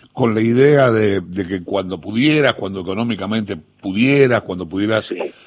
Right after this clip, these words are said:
Speaker 1: este,
Speaker 2: Sí.
Speaker 1: hacer algo, tener una inversión, unos mangos para, para ir con esto que decías vos, de ir comprando y demás,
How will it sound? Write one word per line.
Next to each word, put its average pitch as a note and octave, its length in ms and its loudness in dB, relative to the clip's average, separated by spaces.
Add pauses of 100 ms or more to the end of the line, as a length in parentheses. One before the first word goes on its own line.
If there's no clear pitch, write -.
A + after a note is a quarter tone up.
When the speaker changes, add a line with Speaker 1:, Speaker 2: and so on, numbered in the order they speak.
(200)
Speaker 1:
este, F#2+ 640 -2
Speaker 2:
Sí. F#2+ 60 -6
Speaker 1:
hacer A2+ 360 -2
algo, A#2+ 360 2
tener G2 200 -4
una A2+ 140 0
inversión, G#2+ 520 0
unos G#2+ 180 0
mangos A2+ 240 -2
para, F2+ 260 -4
para F#2+ 160 -2
ir G#2 140 -2
con G2 160 -4
esto G2+ 160 -6
que G2 80 -8
decías G#2 240 -4
vos, C3 160 4
de F#2+ 100 -4
ir F#2+ 80 -6
comprando G2+ 480 -2
y G#2 40 0
demás, A#2+ 360 0